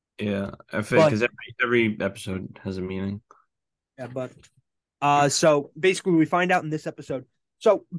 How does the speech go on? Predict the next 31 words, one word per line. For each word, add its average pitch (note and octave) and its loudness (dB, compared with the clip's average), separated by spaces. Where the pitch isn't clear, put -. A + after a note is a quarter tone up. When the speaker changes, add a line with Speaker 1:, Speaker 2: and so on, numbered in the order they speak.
Speaker 2:
Talos A#3 4
hinted F3+ -2
at C3+ 2
it, B2+ -8
uh, D3+ -2
the C3+ -8
Council E3+ -4
of D3 -4
the C3+ -14
Skrulls, D#3 -6
all D3+ 0
of D3 -6
them D3 0
on C#3+ -4
Speaker 1:
Yes. D3 -4
Speaker 2:
Earth. - -12
And G3 -8
we G3 -2
see C4 -4
just G#3 0
how G3 -2
far F#3 2
into E3 -6
power D3+ -4
they C#3 -8
have, C3+ -2
like, B2+ -8
drifted D3 -4
and B2 -12
taken C#3+ -8
over. C3 -12